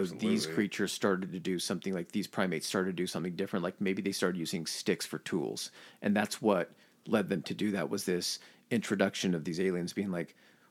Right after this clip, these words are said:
Speaker 1: "Well, we know that these things do that. Let's introduce these mushrooms or psychedelics
Speaker 2: Let's feed 'em a
Speaker 1: and
Speaker 2: little
Speaker 1: kind
Speaker 2: bit
Speaker 1: of, like,
Speaker 2: more, see what
Speaker 1: guide."
Speaker 2: happens.
Speaker 1: Yeah. And so they came and they did that, and then they left and they came back five hundred years later and saw what happened. And they're like, "Okay,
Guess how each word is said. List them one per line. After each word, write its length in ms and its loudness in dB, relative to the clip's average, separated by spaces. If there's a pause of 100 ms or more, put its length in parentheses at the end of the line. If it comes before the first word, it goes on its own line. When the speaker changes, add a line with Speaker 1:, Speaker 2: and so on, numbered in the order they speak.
Speaker 1:
"Well, 100 2
we 160 6
know 220 8
that 220 0
these 260 2
things 280 0
do 140 0
that. 240 -2
Let's 180 -4
introduce 440 -2
these 460 -4 (200)
mushrooms 480 0
or 40 -4
psychedelics 840 -2 (120)
Speaker 2:
Let's 120 -12
feed 220 6
'em 100 4
a 20 8
Speaker 1:
and 80 8
Speaker 2:
little 100 6
Speaker 1:
kind 140 8
Speaker 2:
bit 60 8
Speaker 1:
of, 80 2
like, 160 4
Speaker 2:
more, 120 -2
see 180 2
what 40 4
Speaker 1:
guide." 180 2 (100)
Speaker 2:
happens. 380 -8
Speaker 1:
Yeah. 300 6
And 180 4
so 400 6 (800)
they 160 4
came 380 2 (100)
and 140 2
they 100 0
did 260 0
that, 300 4
and 80 2
then 380 0
they 120 4
left 280 0
and 80 0
they 40 2
came 140 -2
back 160 0
five 220 2
hundred 260 -2
years 200 -2
later 160 -2
and 100 -6
saw 160 2
what 140 0
happened. 280 -4
And 80 -2
they're 120 -4
like, 200 -4
"Okay, 380 2